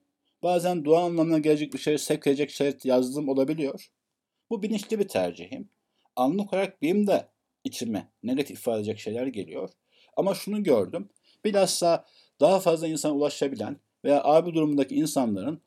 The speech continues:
o kötü şeyleri paylaşması genel moral bozukluğuna yol açıyor sadece. Bir fayda sağlamıyor.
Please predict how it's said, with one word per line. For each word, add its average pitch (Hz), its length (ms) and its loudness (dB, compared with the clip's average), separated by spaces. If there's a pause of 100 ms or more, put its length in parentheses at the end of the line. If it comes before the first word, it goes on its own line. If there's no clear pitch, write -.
(160)
o 160 80 -4
kötü 175 240 -6
şeyleri 127 400 -2
paylaşması 160 640 -4
genel 190 280 -6
moral 196 320 -4
bozukluğuna 135 340 -2
yol 107 100 -4
açıyor 92 280 -6
sadece. - 520 -14 (400)
Bir 185 60 -4
fayda 190 400 -2
sağlamıyor. 175 760 -2